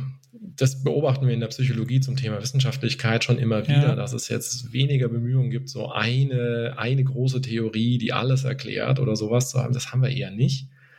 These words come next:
Speaker 1: sondern es sind häufig so Phänomene, die wir irgendwie beobachten. Dann hat das irgendwie den einen Namen, dann gibt's da irgendwie noch ein Subkonzept, das hat dann einen zweiten Namen und sowas. Und mein Eindruck ist, dass das auch in der Führungsforschung manchmal ein bisschen der Fall ist, dass man sich so ein bisschen fragt, so, was ist eigentlich der Unterschied zwischen diesen beiden Sachen?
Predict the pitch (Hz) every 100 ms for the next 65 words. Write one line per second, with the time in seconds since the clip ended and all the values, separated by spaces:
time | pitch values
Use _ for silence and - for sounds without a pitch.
0 | _ _ _ - 110 110 104 104 113 123
1 | 135 131 - - 110 107 117 131 131 131
2 | - - 135 127 113 - 104 101 95 101
3 | - 101 95 - - 113 113 104 107 107
4 | 104 - 135 - 131 131 135 - 110 117
5 | - - 104 - 101 - - - 104 127
6 | 131 98 - 101 98 101 101 101 98 98
7 | 98 - - - - - - - _ 110
8 | 107 - 151 110 110 131 135 117 127 131
9 | 117 - - 113 - - - - - 135
10 | - - 127 131 117 104 123 113 110 -
11 | 104 104 104 101 107 - 110 110 110 98
12 | 95 110 127 135 - 104 113 104 107 110
13 | - 107 104 107 110 101 110 107 107 101
14 | 127 135 135 117 - - 104 104 107 98
15 | 98 92 98 - 147